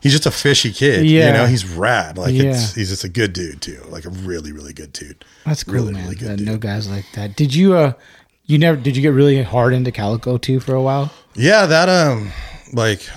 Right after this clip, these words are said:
Speaker 1: trying to make that as short as possible. You'd be here all night. Like,
Speaker 2: What, uh, year was that when you got, like, really into calico?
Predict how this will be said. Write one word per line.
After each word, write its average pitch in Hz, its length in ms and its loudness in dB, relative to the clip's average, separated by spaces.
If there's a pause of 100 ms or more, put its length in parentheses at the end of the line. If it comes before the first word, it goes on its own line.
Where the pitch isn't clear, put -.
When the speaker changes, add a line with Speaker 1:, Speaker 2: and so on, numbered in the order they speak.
(560)
Speaker 1:
trying 98 180 -10
to 90 40 -10
make 87 140 -12
that 90 180 -8
as 78 80 -10
short 82 220 -12
as 73 80 -16
possible. 85 420 -14
You'd 82 80 -14
be 85 80 -14
here 80 100 -12
all 73 100 -16
night. 82 380 -14
Like, 87 220 -10 (220)
Speaker 2:
What, 147 200 4
uh, 147 140 4
year 131 240 2
was 127 160 4
that 127 180 0
when 117 120 -6
you 107 80 -4
got, 110 100 -2
like, 101 180 -6
really 95 260 -8
into 92 120 -10
calico? 95 420 -12